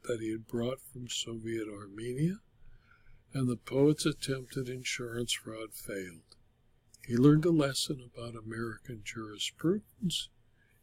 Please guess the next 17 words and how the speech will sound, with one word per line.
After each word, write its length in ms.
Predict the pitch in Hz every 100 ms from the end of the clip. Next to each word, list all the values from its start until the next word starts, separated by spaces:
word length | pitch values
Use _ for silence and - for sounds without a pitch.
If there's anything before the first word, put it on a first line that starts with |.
| _
He 100 | -
would 180 | 110 98
only 400 | 95 117 131 131
make 320 | 127 120 120
claims 500 | - - 113 110 107
against 480 | 117 104 107 104 -
insurance 600 | 110 107 - 120 120 117
companies 680 | - - 113 - 113 107 - -
willing 480 | 101 113 131 175 156
to 200 | - 175
insure 560 | 160 151 - 151 143 127
him 300 | - 127 123 - _ - - - - -
after 480 | 131 123 - 127 113
he 140 | 110 - -
honestly 640 | - 143 160 156 - 170 151
reports 680 | 143 143 - 139 131 - -
his 320 | 127 113